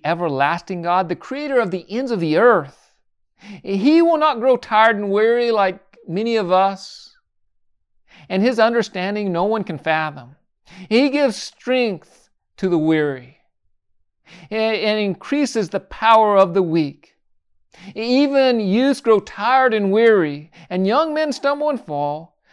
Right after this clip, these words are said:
But catch this in verse thirty-one. "But those who hope," or your translation might say wait or trust.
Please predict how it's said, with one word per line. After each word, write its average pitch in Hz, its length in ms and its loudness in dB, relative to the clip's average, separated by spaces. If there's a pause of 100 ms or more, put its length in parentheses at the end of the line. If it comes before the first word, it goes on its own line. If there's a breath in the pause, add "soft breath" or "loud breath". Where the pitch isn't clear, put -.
(100 soft breath)
But 190 160 -12
catch 269 280 -2
this 180 320 -2
in 175 140 -6
verse 185 420 -2 (720)
thirty-one. 139 600 -4 (680 soft breath)
"But 196 180 -4
those 254 640 2
who 208 440 -6
hope," 202 640 -2 (140)
or 170 140 -4
your 208 160 -6
translation 202 680 -4
might 180 240 -6
say 170 240 -4
wait 196 540 -2
or 180 160 -6
trust. - 720 -12